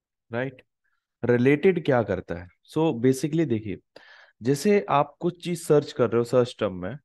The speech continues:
लाइक आपने कहा कि हैकिंग, so हैकिंग से रिलेटेड जो भी होगा वो वहाँ पर आ जाएगा। ऐसे ही आप पर्टिकुलर जो भी सर्च करोगे उसके रिलेटेड जो भी होगा वो आपको आउटपुट में मिलेगा। तो ये आपका फिल्टर है।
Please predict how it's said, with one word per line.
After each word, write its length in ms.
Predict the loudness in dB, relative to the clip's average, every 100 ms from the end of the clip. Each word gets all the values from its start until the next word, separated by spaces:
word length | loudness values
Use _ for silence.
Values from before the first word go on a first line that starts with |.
| -2
लाइक 240 | -2 0 0
आपने 320 | -2 -2 -4
कहा 180 | -2 -4
कि 240 | -6 -10
हैकिंग, 380 | -8 -10 -10 -14
so 180 | -6 -2
हैकिंग 320 | -2 -4 -6
से 100 | -2
रिलेटेड 460 | 0 2 2 0 0
जो 140 | -2
भी 120 | -2 -2
होगा 220 | -2 -2
वो 180 | -2 -4
वहाँ 200 | -4 -6 -4
पर 80 |
आ 100 | -4 -4
जाएगा। 380 | -6 -6 -10 -14 _ _ -20 -20 -20 _ 0
ऐसे 280 | 0 2 0
ही 340 | 2 0 -2 -2
आप 240 | -2 -2 -2
पर्टिकुलर 420 | -4 -4 -4 -4
जो 240 | -4 -4
भी 240 | -4 -6 -6 -8 _
सर्च 340 | -4 -2 -2
करोगे 320 | -4 -2 -2
उसके 240 | -4 -2 -4
रिलेटेड 500 | 0 -2 2 0 0
जो 160 | -6
भी 100 | -4
होगा 260 | -6 -6 -10 -12 _ _ _ _ -2
वो 100 | 2
आपको 340 | 2 2 0
आउटपुट 340 | 0 0 -8 -12
में 80 | -10
मिलेगा। 400 | -6 -2 -2 -4 -10 -10
तो 60 | -8
ये 360 | -4 -2 -4 -6
आपका 340 | -14 -10 -6 -6 -8 _ _ _ _ _ _ _
फिल्टर 320 | -4 -2 -2
है। 140 | -2